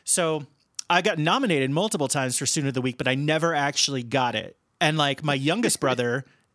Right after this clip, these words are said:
Speaker 1: got student of the week. And, um, so it's been, like, a thing my whole life where my parents are like, "Oh, but your brother Ryan was student of the week. Like, why weren't you ever good enough?" You know, like, it's been a thing forever.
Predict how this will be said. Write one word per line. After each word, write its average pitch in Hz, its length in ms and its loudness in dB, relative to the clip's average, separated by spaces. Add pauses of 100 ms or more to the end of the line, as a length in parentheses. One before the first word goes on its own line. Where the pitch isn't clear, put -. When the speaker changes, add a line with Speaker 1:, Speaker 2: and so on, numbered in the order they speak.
(160)
Speaker 1:
got 143 240 0
student 143 360 0
of 123 60 -2
the 147 100 -2
week. 180 380 -4
And, 147 380 0 (460)
um, 147 260 -2
so 202 160 2
it's 185 140 0
been, 214 160 0
like, 233 160 -2
a 143 40 2
thing 208 340 -2
my 139 120 2
whole 151 220 0
life 156 320 0
where 147 100 -4
my 131 140 0
parents 156 340 -2
are 143 60 -4
like, 127 260 -4
"Oh, 247 220 0
but 180 80 0
your 165 100 0
brother 180 260 0
Ryan 190 340 0
was 143 100 0
student 131 320 -2
of 127 60 -2
the 120 60 -2
week. 156 200 -2
Like, 139 180 -2
why 135 160 2
weren't 180 240 0
you 254 80 0
ever 151 160 0
good 139 160 -2
enough?" 131 260 -4
You 175 120 0
know, 147 140 2
like, 139 280 -2
it's 185 160 -2
been 180 140 0
a 151 60 -2
thing 143 280 -2
forever. 127 460 -2